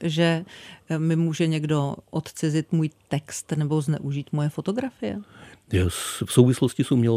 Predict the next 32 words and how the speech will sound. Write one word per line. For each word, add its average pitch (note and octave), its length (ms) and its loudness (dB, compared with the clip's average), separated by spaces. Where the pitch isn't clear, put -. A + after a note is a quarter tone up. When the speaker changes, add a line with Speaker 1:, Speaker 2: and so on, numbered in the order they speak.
Speaker 1:
Ano, A3 80 6
Speaker 2:
inteligencí, F3+ 460 4
Speaker 1:
ano. E3 100 4
Speaker 2:
já A#2+ 200 4
myslím, G#2 300 0
že A#2+ 100 0
spousta - 540 -6
věcí A2+ 440 -2
by C#3+ 160 8
nás B2 280 8
měla F#2 300 6
znepokojovat G#2 640 2
více. F#2 320 -2
Tohle F2+ 300 0
je, F2 100 6
eh, F#2 440 4
v - 80 -8
podstatě - 500 0
banalita. G#2 580 2
Ti - 160 4
lidé, A#2+ 320 6
kteří B2 440 0
opravdu G#2+ 460 2
mají, G2+ 480 2
eh, - 60 -2
obavy F2 540 4
z - 80 -14
dalšího F#2 480 4
vývoje F2 480 4
téhle F#2 360 2
technologie, F#2 760 2
tak G#2 180 -4